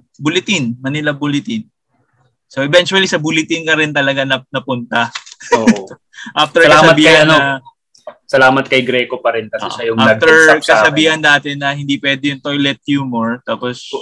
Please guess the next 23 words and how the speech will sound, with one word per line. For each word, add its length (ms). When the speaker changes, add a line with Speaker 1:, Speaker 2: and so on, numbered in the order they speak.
Speaker 2:
Siyempre, 320
Speaker 1:
hindi 0
mo 80
Speaker 2:
alam 160
Speaker 1:
na 80
Speaker 2:
ko 80
Speaker 1:
gin-, 60
Speaker 2:
na, 60
hindi 160
ko 80
Speaker 1:
hindi 80
Speaker 2:
na 80
Speaker 1:
mo 0
na 160
Speaker 2:
gagawin. 80
Speaker 1:
ginawa, 320
ah, 400
hindi 140
mo 100
na 80
pursue, 640
pero 160
eventually, 880